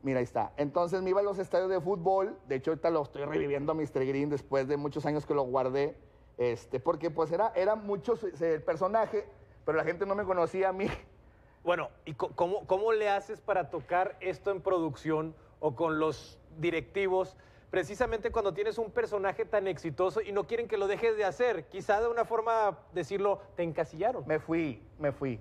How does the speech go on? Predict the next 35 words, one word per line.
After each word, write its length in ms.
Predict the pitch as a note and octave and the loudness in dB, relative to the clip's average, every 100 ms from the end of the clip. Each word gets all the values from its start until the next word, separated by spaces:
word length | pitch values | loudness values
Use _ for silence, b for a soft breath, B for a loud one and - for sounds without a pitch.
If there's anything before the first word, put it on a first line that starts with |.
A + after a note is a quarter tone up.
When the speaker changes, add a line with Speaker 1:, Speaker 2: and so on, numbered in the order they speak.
| - | -8
Speaker 1:
Me 140 | B2+ B2+ | -2 -2
fui 120 | C#3 | 0
en 80 | D3 | 0
el 120 | E3 | 2
dos 160 | D3+ C3 | 0 0
mil 280 | C3+ D3 | -2 0
quince, 120 | D#3 D#3 | 2 2
Speaker 2:
¿Cuánto 280 | - - | 2 0
tiempo 320 | - G3+ D#3 D3+ | -2 -4 -4 -6
estuviste 360 | D#3+ D3 D#3+ | -2 -2 0
con 100 | E3+ | 0
Speaker 1:
me 20 | D#3 | 0
Speaker 2:
mister 160 | C#3+ | 0
Green? 340 | C#3+ D3 D3+ D3+ | 0 0 0 -4
Speaker 1:
fui, 100 | - | -4
pues, 180 | D3+ - | -6 -4
como 180 | D3 | 0
dos 200 | D#3+ F3+ | 2 2
años 200 | G3+ G#3 | 0 0
me 120 | G#3 E3 | -2 -2
fui 160 | E3+ | -2
porque 440 | F3 F#3 F3+ D#3+ - B B B | -2 -2 0 0 -2 B B B
yo 80 | D3 | -4
me 60 | D3+ | -2
decían, 180 | D#3 D3+ | -2 -4
"Es 100 | D3 | -4
que 120 | F#3+ | -2
ya 140 | F#3 F#3 | -2 -2
no, 160 | D#3 C#3+ D3+ B2 | -4 -2 -2 -2
tú 80 | - | 0
eres 120 | E3 | 0
mister 240 | A3+ F#3+ D3+ | 0 -2 -2
Green 180 | D3+ G3+ | -2 -2
y 60 | |
ya". 200 | D#3+ G3 | 0 0